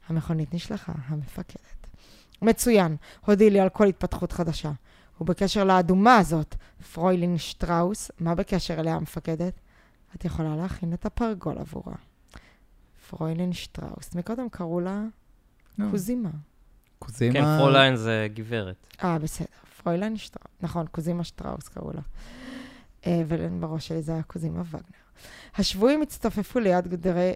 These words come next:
Speaker 1: ליד גדרי התיל ועקבו בעינ-, בעיניים מודאגות אחר המתרחש במחנה החיצון. "הטיפש האומלל", לחש אחד השבויים. "מדוע היה עליו להסתבך בצרה הזאת? אתה סבור שהן תתפוסנה אותו?" "אני בטוח בכך."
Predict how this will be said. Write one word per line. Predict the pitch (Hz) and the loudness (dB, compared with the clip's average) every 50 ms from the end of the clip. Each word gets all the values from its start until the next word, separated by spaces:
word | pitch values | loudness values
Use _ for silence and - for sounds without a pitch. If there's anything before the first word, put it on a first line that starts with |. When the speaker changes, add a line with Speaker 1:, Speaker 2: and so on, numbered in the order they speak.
| - - - | -4 -6 -2
Speaker 1:
ליד | 185 180 180 175 175 - | 2 2 2 2 2 0
גדרי | 185 175 190 175 175 | 0 0 2 2 2
התיל | 175 165 - - 170 170 185 233 247 | 2 0 0 -2 0 0 0 0 0
ועקבו | 196 - 160 - - 196 | 0 -2 -2 0 0 0
בעינ-, | 202 196 214 202 196 190 185 - - - | 2 2 0 0 0 -4 -6 -6 -2 0
בעיניים | 180 175 175 175 180 190 233 247 | 2 2 2 2 2 2 2 2
מודאגות | 240 226 202 196 180 175 202 226 240 | 2 2 2 2 2 2 2 2 0
אחר | - - 185 | 0 0 0
המתרחש | 185 196 190 180 - 185 170 143 220 233 220 - | 0 0 0 -2 -4 -6 -6 -4 -4 -4 -4 -2
במחנה | - 175 170 160 - 185 170 160 160 | -2 -2 -2 -2 -4 -4 -4 -4 -4
החיצון. | 156 147 - 196 - - - - - 180 - 170 _ _ _ _ _ _ _ _ _ _ _ _ _ _ - - | -6 -6 -8 -10 -10 -10 -12 -12 -12 -12 -16 -18 _ _ _ _ _ _ _ _ _ _ _ _ _ _ -10 -2
"הטיפש | - 202 214 208 - 202 - - 190 180 - - - | 0 0 0 2 0 -2 0 2 2 2 2 2 0
האומלל", | 170 170 175 175 170 175 165 160 160 | 0 0 0 0 2 2 2 0 0
לחש | 160 156 175 175 151 170 | -2 -2 -2 -2 -2 -2
אחד | 160 - 170 170 | -2 -2 0 -2
השבויים. | 175 160 - - 160 170 165 160 151 - - - - - - - - - - | -2 -4 -4 -4 -2 -2 -2 -2 -4 -8 -14 -20 -20 -20 -20 -20 -18 -8 -2
"מדוע | 214 240 240 247 277 269 | 0 0 4 8 10 10
היה | 247 220 208 202 | 10 10 10 8
עליו | 196 202 202 185 | 8 8 6 4
להסתבך | 202 208 - - - 220 185 180 170 156 | 4 2 2 2 2 2 2 2 2 0
בצרה | 175 190 185 - - 254 233 240 226 | 0 -2 -2 0 0 2 4 4 4
הזאת? | 185 170 143 160 165 165 - - - - - - - - - - - | 4 2 0 -4 -8 -8 -10 -14 -20 -20 -20 -20 -20 -20 -14 -6 0
אתה | - - 180 | 2 2 2
סבור | - - 185 170 185 196 185 | 2 0 0 2 2 2 2
שהן | - - 208 185 | 2 0 0 2
תתפוסנה | 170 180 160 - - - 160 156 - - 202 202 | 2 0 -2 -4 -6 -6 -6 -4 -4 -2 0 0
אותו?" | 214 220 - - 269 277 294 277 _ _ _ _ _ _ _ _ - - | 0 0 0 0 0 0 -2 -6 _ _ _ _ _ _ _ _ -10 -6
"אני | 165 170 | -4 -2
בטוח | 165 185 220 - - 202 160 139 - | -2 -2 -4 -2 -2 -2 -2 -4 -6
בכך." | 160 - - - - - - | -10 -10 -8 -10 -10 -10 -12